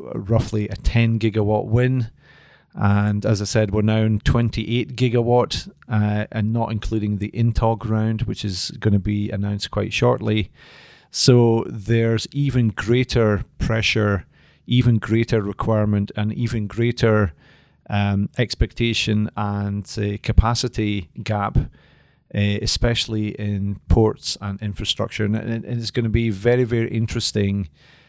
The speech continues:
uh, how we develop the ports, how we take the ports forward, how we can, um, as, uh, uh, developers, how we can help each other or work together,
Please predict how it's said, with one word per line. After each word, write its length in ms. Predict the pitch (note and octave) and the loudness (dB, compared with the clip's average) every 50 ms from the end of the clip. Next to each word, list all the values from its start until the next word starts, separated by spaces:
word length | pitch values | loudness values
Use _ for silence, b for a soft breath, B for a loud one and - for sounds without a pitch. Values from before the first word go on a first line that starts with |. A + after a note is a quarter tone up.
| b b b b - - | b b b b -6 -2
uh, 300 | G#2+ G2+ G2+ G2+ G2+ G#2 - | 0 0 0 0 -2 -4 -8
how 280 | - - - A2+ A2+ | -4 0 2 2 2
we 380 | A2+ G#2 G2 A2 A2 G#2+ G#2+ G#2+ | 2 2 0 0 0 0 0 0
develop 500 | F2+ - G2+ E2+ A2 A2+ A2 A2 G#2+ G2+ | 0 -2 0 2 2 2 2 2 0 -2
the 80 | G#2 | -4
ports, 540 | G2 - - G#2 G#2 G#2 G#2+ - - - - | -2 0 0 2 0 0 -2 -4 -6 -8 -8
how 200 | - - - G#2+ | -6 -4 -4 -2
we 360 | G#2+ G#2 A2 G#2+ G#2 G#2 G#2 G2 | -2 -2 -2 -2 -2 -4 -6 -8
take 300 | - - - A2 G#2+ F#2+ | -8 -6 -4 -4 -4 -6
the 80 | G2+ | -6
ports 440 | - - - G#2+ G#2+ G#2 - - - | -6 -4 -2 -2 -2 -4 -4 -6 -6
forward, 600 | - - A#2 A#2 A2+ G#2+ G#2+ A2 G#2+ G2+ G2 - - b b b b b b b b b b b _ | -2 0 2 2 2 2 2 0 0 0 -4 -8 -14 b b b b b b b b b b b _
how 160 | - A2+ A2 | 0 2 4
we 160 | G#2+ G#2+ A2 | 4 4 2
can, 480 | G#2 - - G#2 G#2 G2+ G2+ G2+ F#2+ - - - | 0 0 0 0 0 0 -2 -2 -4 -8 -10 -10
um, 560 | G2+ G#2 G#2 G2+ G2+ G2+ G2 G2 G2+ G2 - - - | -8 -6 -4 -4 -4 -4 -4 -4 -6 -6 -10 -10 -6
as, 420 | G2 G2+ G#2 G#2 G2 - - - - | -4 -4 -4 -4 -6 -8 -12 -14 -14
uh, 280 | - G#2 G2+ G2+ G2+ G#2 | -12 -12 -10 -10 -10 -10
uh, 260 | - - - G#2 G2+ F#2+ - - G#2 | -10 -10 -10 -10 -10 -12 -14 -14 -10
developers, 840 | F#2+ - F#2 A2+ A2+ A2+ A#2+ A#2 - A2 G#2 G#2 G2 - - - - _ | -8 -4 0 2 2 4 4 2 2 0 -2 -2 -4 -6 -8 -12 -14 _
how 140 | - - A2 | -10 -8 -6
we 160 | G#2 G#2 G#2+ | -4 -4 -4
can 320 | G2 - G#2+ G2+ G2+ G#2 - | -4 -4 -4 -4 -4 -4 -6
help 380 | - - - - A#2 A#2 - A#2 | -10 -8 -4 -2 -2 -2 -2 -4
each 160 | G#2+ - - | -6 -6 -6
other 240 | G#2 G2+ G#2+ G#2+ G#2+ | -6 -4 -4 -4 -4
or 200 | - G#2+ G#2 G2+ | -4 -4 -4 -4
work 260 | F#2+ G2+ A2 - - | -4 -4 -4 -6 -6
together, 540 | - - F#2+ G#2 A2 A2 A2 A2 G#2+ G2+ - | -8 -8 -4 -2 -2 0 0 2 0 0 -2